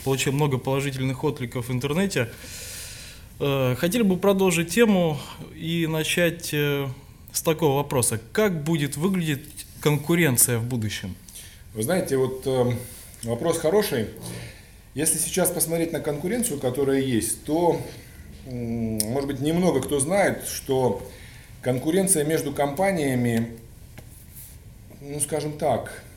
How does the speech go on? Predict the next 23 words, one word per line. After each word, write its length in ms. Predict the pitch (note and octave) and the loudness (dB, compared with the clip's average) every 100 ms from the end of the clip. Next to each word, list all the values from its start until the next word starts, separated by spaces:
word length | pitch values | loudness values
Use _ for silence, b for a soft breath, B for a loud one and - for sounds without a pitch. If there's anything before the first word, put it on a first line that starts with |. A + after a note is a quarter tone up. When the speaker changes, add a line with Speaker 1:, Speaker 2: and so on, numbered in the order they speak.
| B - | B -8
Speaker 2:
иногда 400 | B2 A#2+ C3+ E3+ | -2 -2 2 4
отсутствует 580 | D#3 D#3 G#3+ - C#3 C3 | 6 6 4 0 0 0
там, 160 | D3+ D3 | 0 0
где 80 | D3 | 0
она 80 | |
должна 340 | C#3+ C#3+ C3+ D3 | 4 2 2 0
быть. 300 | C3 F#2+ - - B B B B | 0 -4 -4 -14 B B B B
Ну, 100 | D#3 | -6
например, 600 | D#3+ E3 E3 C#3+ A2+ - - B B B | -4 -2 0 2 0 -2 -12 B B B
большая 340 | B2 F3 F3 D#3 | -2 0 2 2
часть, 440 | - E3 - - | 6 6 6 2
э, 420 | C3+ B2+ A#2+ A#2+ A2 | 0 4 6 6 6
батончиков, 800 | C#3 G3 G3 F#3+ - G#2+ - - - - | 4 4 2 2 0 -2 -2 -10 -18 -8
таких 300 | A#2+ A#2 A#2+ | -4 -2 0
как 140 | A#2+ | -2
Snickers, 580 | - E3 E3+ C#3 B2+ - | -2 -2 0 0 0 0
Mars, 360 | C#3 D#3 C#3 - | 4 4 4 2
там, 240 | A#2+ A#2 | 0 4
Bounty, 600 | D3 D3+ C#3 B2 - A#2+ | 8 8 6 2 -2 -2
там, 260 | A#2 A2+ A2+ | -2 0 0
и 60 | |
так 240 | A2+ B2 B2 | 0 0 4
далее, 560 | D#3 D3 C3 A#2+ A#2 | 6 8 6 2 0